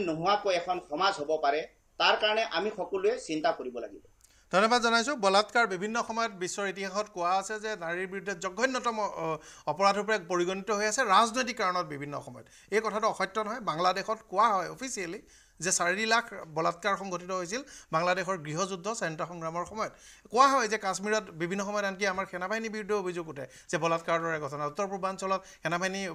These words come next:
Speaker 2: নিয়োগ কৰোঁতেও অভিযোগ উঠি আহিছে, বিভিন্ন সময়ত অভিযোগ আহি আছে। গতিকে বলাৎকাৰ এক জঘন্যতম অস্ত্ৰ নহওক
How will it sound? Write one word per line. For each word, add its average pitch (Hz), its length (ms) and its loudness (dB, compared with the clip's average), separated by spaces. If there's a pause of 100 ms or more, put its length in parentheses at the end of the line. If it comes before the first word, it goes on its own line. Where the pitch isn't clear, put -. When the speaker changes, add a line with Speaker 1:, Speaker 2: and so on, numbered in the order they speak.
Speaker 2:
নিয়োগ 165 260 -4
কৰোঁতেও 202 300 2
অভিযোগ 175 400 -2
উঠি 175 240 -6
আহিছে, 185 240 -6
বিভিন্ন 220 360 -6
সময়ত 214 240 -8
অভিযোগ 170 300 -8
আহি 139 140 -12
আছে। - 180 -18 (360)
গতিকে 226 240 -2
বলাৎকাৰ 214 560 2
এক 202 180 -2
জঘন্যতম 240 580 2
অস্ত্ৰ 214 240 -2
নহওক 143 260 -4